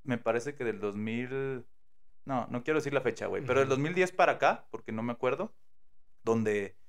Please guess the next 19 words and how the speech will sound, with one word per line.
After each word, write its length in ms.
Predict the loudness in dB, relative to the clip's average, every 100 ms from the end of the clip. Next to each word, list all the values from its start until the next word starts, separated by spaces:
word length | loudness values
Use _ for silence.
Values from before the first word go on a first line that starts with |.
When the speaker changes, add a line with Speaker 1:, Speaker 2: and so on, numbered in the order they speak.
| -16 -16 -10
Speaker 1:
eh, 640 | -6 -4 -2 -4 -4 -6 -8 -14 -16 -12 -10
u-, 120 | -8
ubicas 540 | -6 -6 2 4 4 0
el 340 | -2 -4 -4
Carpool 440 | -2 -2 0 -2 2
de 500 | 6 6 4 -2 -2
James 180 | -2 0
Corden. 360 | 2 2 2 0
Speaker 2:
Ajá. 280 | 0 -2 -6 -12
Speaker 1:
Ok. 200 | -10 -8 -10 -12 -16 -18 -18 -8
Uno 220 | -2 4
así. 360 | 4 6 2 0 -12 -16 -16 -8 0
Speaker 2:
Pero 240 | 4 4
de 520 | 4 2 0 -2 0
Speaker 1:
Pero 320 | 6 6 6 2
de 200 | 4 6
un 200 | 6 8
vato 260 | 8 6
italiano, 680 | 4 4 8 6 6 2 -2